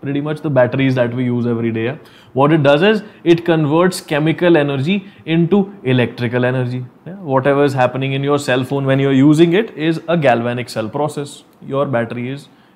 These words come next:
giving you energy, chemical to electrical. And if you are charging that battery, what you're doing is you are taking electrical energy and converting it back to chemical energy.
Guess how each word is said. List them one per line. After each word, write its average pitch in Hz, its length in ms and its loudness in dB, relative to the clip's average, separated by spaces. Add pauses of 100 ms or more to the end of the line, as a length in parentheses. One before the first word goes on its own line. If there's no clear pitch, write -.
(160)
giving 113 340 0
you 120 180 -6 (240)
energy, 175 540 2 (400)
chemical 139 460 0
to 147 180 -2
electrical. 139 600 -6 (440)
And 233 340 0
if 233 460 -4
you 170 260 2
are 196 220 4
charging 135 560 2
that 202 200 0
battery, 127 340 0
what 120 220 -4
you're 156 140 2
doing 151 220 -4
is 180 140 0
you 131 200 -4
are 160 200 0 (280)
taking 147 320 4
electrical 156 440 4
energy 120 300 0
and 170 120 0
converting 135 440 -2
it 160 120 -4
back 107 240 -6
to 147 60 -8
chemical 180 400 -2
energy. 160 360 -6